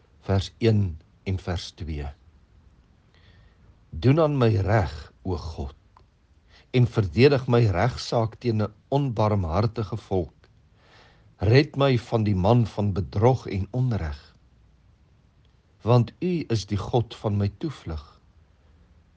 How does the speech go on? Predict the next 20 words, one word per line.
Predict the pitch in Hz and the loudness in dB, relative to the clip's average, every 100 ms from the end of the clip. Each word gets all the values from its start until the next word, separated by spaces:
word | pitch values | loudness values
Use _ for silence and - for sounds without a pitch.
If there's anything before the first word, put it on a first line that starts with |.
| _ _ 85 | _ _ 0
Waarom | 95 120 123 110 | 6 6 6 2
verstoot | - - - 107 123 120 | -6 -8 -8 2 2 2
U | 123 | 0
my | 117 113 | 0 0
dan? | 87 104 143 170 _ _ _ _ _ _ _ _ _ _ _ - | 0 -2 -2 -10 _ _ _ _ _ _ _ _ _ _ _ -4
Waarom | 87 113 156 | 2 4 4
moet | 160 170 | 0 -6
ek | 139 104 | -2 2
rondgaan | 110 131 127 - 123 | 4 2 0 -2 0
in | 113 98 | 0 0
rougewaad | 92 160 - 117 90 90 85 80 - _ _ | 2 2 0 -2 -2 -2 -2 -6 -12 _ _
deur | 95 92 | -6 -4
die | 90 | -6
vyand | - 139 135 127 | -6 -4 -2 -4
se | - 131 | -6 -8
verdrukking? | 143 107 95 - 85 71 - _ _ _ _ _ _ _ _ _ _ _ _ _ _ _ | -8 -6 -6 -6 -10 -10 -16 _ _ _ _ _ _ _ _ _ _ _ _ _ _ _
Vanoggend | - - 110 110 | -20 -10 -4 -4
se | - 107 - | -4 -10 -6
tema: | 104 107 113 175 - _ _ _ _ _ _ _ _ _ _ _ - | -2 2 2 0 -6 _ _ _ _ _ _ _ _ _ _ _ -4
By | 95 | -2